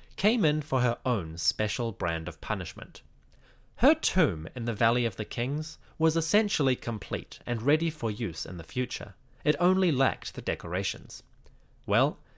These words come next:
now Meritre was denied the honor of a burial in this necropolis.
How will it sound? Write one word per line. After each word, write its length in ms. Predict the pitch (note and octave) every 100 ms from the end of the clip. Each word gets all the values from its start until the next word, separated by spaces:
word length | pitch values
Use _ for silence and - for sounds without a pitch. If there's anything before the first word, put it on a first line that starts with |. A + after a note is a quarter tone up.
| - -
now 440 | A2 A#2+ C#3 E3+ -
Meritre 680 | C#3 A#2+ A#2+ B2+ - A#2 A#2
was 260 | A2+ G#2+
denied 680 | F#2+ B2 A2 A#2+ A#2 D#2+ E2+ -
the 140 | A#2+
honor 340 | A#2 C3 E2 -
of 120 | G#2
a 60 | C3+
burial 500 | C3+ E2+ D#2+ D#2 D#2
in 160 | - B2+
this 220 | D#2+ D#2+
necropolis. 720 | F2+ - G#2+ - D#2+ - -